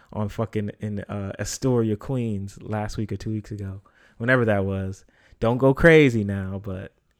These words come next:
it's cool, man. It's cool that shit is on its way back to some semblance of normalcy. So that's what I will say about that. So shout out to the N B A, shout out to the M L B, shout out to the N F L, and shout out to us as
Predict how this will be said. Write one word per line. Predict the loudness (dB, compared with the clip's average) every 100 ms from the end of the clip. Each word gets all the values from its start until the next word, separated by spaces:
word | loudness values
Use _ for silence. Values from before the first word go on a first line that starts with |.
| _
it's | -6 -4
cool, | 0 2 2
man. | -2 -4
It's | -8
cool | -8 -4 -2
that | -2
shit | -2 -2
is | 0 -2 -8 _ _ _ _ -6
on | -4 -4
its | -6 -4
way | 0 2 0
back | -2 -6 -8 -12
to | -8 -6 -8 -12 _ _ _ _
some | -10 -6 0 2 2 -2 -6
semblance | -4 -2 0 0 -2 -4
of | -6 -4
normalcy. | -4 -6 -8 -14 -16 -18 -18
So | -10 -4
that's | -2 -2
what | -4
I | -8
will | -10 -10
say | -10
about | -10 -12 -14 -16
that. | -18 -18 _ _ _ _ _ _ _ _ _
So | -6 -4
shout | 0 2
out | 2
to | 0
the | -2
N | -2
B | 0
A, | 0
shout | 0 -2
out | -2
to |
the | -4
M | -2
L | -2
B, | -2 -2 -2
shout | -2
out | -2
to | -2
the | -4
N |
F | -6 -6
L, | -6 -6 -8 _ _ _ _ _ -20 _
and | -6 2
shout | 2
out | 2
to | 2
us | 2 2 0
as | -6 -8